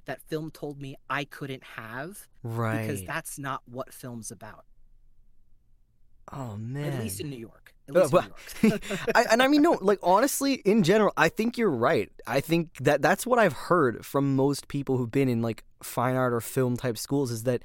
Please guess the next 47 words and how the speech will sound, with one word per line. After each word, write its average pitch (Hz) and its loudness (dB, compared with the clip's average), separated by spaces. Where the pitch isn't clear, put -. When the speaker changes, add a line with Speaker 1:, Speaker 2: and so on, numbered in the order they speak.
Speaker 2:
you 143 -4
go 156 6
in 156 4
kind 147 0
of 139 0
expecting, 120 -4
"Yeah, 147 2
I'll, 117 0
I'll 139 2
be 143 0
able 143 -2
to, 143 -4
to 135 -8
do 131 -2
that 139 2
thing. 170 -2
I'll 120 -2
be 139 0
able 143 0
to 135 -4
tell 120 -6
the 131 -4
story 151 -2
that 131 0
I 123 -4
wanna 113 -4
tell 110 -6
and, 110 -6
and 120 -8
be 131 -8
creative 175 -2
in 131 0
that 110 -4
way." 117 -4
And 113 -2
then 127 0
it's - -6
like, 123 -6
"No, 139 0
no." 117 0
Speaker 1:
Yeah. - -
Yeah, 165 -8
there 139 -12
was 139 -12
even 151 -10
a, 139 -10
uh, 123 -8